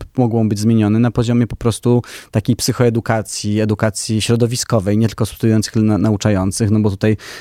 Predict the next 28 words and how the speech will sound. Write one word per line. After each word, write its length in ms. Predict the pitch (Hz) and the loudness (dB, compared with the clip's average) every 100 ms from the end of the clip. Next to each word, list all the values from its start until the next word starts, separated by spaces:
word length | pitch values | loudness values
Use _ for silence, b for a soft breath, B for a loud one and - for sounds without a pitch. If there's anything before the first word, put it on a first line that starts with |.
| - | -4
naprawdę, 320 | 104 110 107 | 0 2 2
no, 100 | 110 | 2
trzeba 240 | - 123 104 | 2 0 -2
przytoczyć 460 | 101 107 101 - | -2 -2 -2 0
jedną 340 | 107 101 104 101 | 0 2 2 2
dane, 400 | 92 95 110 123 B B - 107 101 101 104 | 2 2 2 0 B B -2 2 4 4 4
y, 40 | |
mianowicie, 880 | 107 113 107 107 - 113 113 117 110 113 110 110 | 4 4 2 0 0 2 2 2 2 2 2 2
y, 40 | |
siedemdziesiąt 480 | 104 117 117 123 107 | 2 2 2 2 0
dwa, 460 | 107 113 110 110 107 | 2 0 2 0 0
siedemdziesiąt 320 | 107 110 110 | 0 -2 -2
trzy 160 | - 117 | -2 -2
procent 400 | - 107 113 101 | 0 0 0 -2
osób, 440 | 104 - 110 - | -2 -2 -4 0
y, 180 | 113 110 | 0 2
studiujących 680 | - 117 107 113 - 120 - 120 | 0 2 4 2 2 -2 -2 -2
zadeklarowało, 680 | 110 107 110 107 113 120 | 0 0 2 2 2 2
że 80 | 123 | 2
nie 80 | 147 | 2
potrafi 420 | - 156 - 110 | 0 0 -2 -4
odpoczywać 540 | 95 104 - 113 131 | -6 -8 -4 -2 -2
i 40 | 120 | -2
czuje 220 | 131 135 | 0 0
się 140 | - | 2
winnym, 600 | 131 123 160 190 180 170 | 2 4 4 4 4 2
jak 140 | 156 - | 0 -2
odpoczywa. 680 | 135 147 - 143 90 90 | -4 -6 -2 0 0 -4